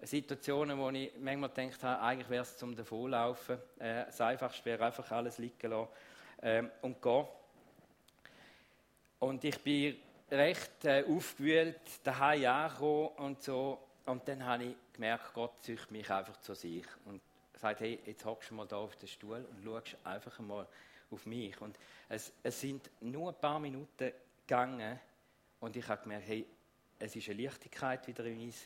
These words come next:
Leben hineingekommen. Ich habe den Fokus auf ihn gerichtet, habe ihm einfach angefangen, Danke zu sagen für siebentausend Sachen, wo ich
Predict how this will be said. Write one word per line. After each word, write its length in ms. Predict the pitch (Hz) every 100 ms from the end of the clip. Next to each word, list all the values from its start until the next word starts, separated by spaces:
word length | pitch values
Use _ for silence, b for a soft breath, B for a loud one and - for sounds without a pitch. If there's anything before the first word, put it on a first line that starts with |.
| b b b b
Leben 300 | 127 117 123
hineingekommen. 480 | 135 139 127 123 127
Ich 120 | 127
habe 260 | 113 107 110 -
den 80 | 107
Fokus 500 | 127 160 - 143 -
auf 100 | -
ihn 140 | 143
gerichtet, 420 | 143 147 131 -
habe 160 | 123 117
ihm 80 | 117
einfach 300 | 120 135 127
angefangen, 520 | 123 127 - 117 110
Danke 300 | - 127 139
zu 60 | 139
sagen 280 | 123 127 123 B B B _
für 220 | 117 120 -
siebentausend 840 | - - - 208 160 147 147 151
Sachen, 460 | - 139 156 - 143
wo 100 | 139
ich 140 | 131